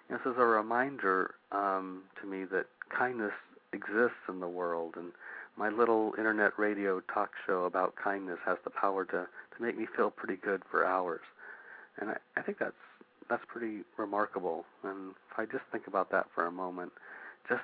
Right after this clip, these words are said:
the awareness kindness produces a f-, you know, a, the awareness of kindness produces a feeling of well-being that, um,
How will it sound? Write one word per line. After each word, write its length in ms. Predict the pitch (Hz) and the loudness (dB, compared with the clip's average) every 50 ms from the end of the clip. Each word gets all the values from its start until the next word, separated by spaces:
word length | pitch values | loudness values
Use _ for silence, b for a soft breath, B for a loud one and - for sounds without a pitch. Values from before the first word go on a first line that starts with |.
| - - | -4 -6
the 120 | 131 110 | -2 0
awareness 680 | 98 95 90 90 98 98 101 107 107 101 98 87 85 82 - - - - _ _ _ _ _ _ _ _ _ _ | 0 0 0 2 4 6 6 6 4 4 2 -2 -2 -4 -6 -12 -18 -18 _ _ _ _ _ _ _ _ _ _
kindness 400 | - - 113 110 113 110 104 98 - - | 0 2 2 4 4 2 0 -2 -2 -4
produces 440 | - 92 87 98 101 98 - - 87 - | -6 -4 -2 -2 -4 -4 -4 -6 -2 0
a 60 | 95 | 0
f-, 680 | 85 - - - - - - _ _ _ _ _ - | 0 0 -2 -4 -6 -6 -10 _ _ _ _ _ -8
you 80 | - 104 | -6 -4
know, 200 | 98 92 92 - - - | -4 -4 -6 -8 -6 -4
a, 60 | - 92 92 - _ - - B B B B B B B B B B B - | -4 -4 -4 -8 _ -12 -10 B B B B B B B B B B B -4
the 60 | 107 | 2
awareness 280 | 104 117 123 123 135 - - | 4 6 6 6 4 0 -2
of 80 | 110 | -2
kindness 260 | - - 113 107 98 - | 0 2 2 2 0 -2
produces 360 | - 98 104 104 - - 87 | -2 -2 -2 -4 -4 -2 -2
a 100 | 95 90 - - | -2 -2 -2 -4
feeling 340 | - 107 107 104 104 104 98 | -2 -2 0 2 2 0 0
of 140 | 92 82 92 | -2 -4 -2
well-being 640 | 95 98 98 95 90 82 95 95 95 101 98 95 90 | 0 2 2 2 2 0 -4 -6 -4 -6 -6 -4 -2
that, 180 | 92 87 85 - - B B B B B B B B B - | 0 0 0 -2 -6 B B B B B B B B B -8
um, 280 | 92 92 92 90 90 | -6 -4 -4 -6 -8